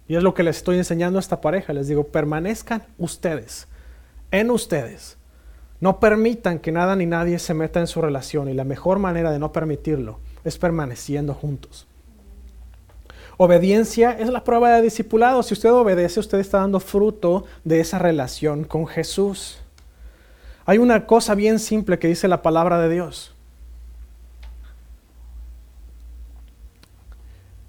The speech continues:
La palabra de Dios simplemente dice, "Obediencia quiero y no sacrificios".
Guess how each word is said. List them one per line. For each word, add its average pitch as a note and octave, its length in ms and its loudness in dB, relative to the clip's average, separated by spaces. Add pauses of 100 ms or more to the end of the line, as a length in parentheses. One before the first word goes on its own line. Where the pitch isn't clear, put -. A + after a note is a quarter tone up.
La E3+ 160 2
palabra G#3+ 300 6
de G#3 80 8
Dios F#3+ 200 4
simplemente F#3 540 2
dice, F3+ 500 0 (500)
"Obediencia F#3 640 2
quiero F3+ 340 2
y D#3 40 0
no D#3 140 -2
sacrificios". - 1040 -10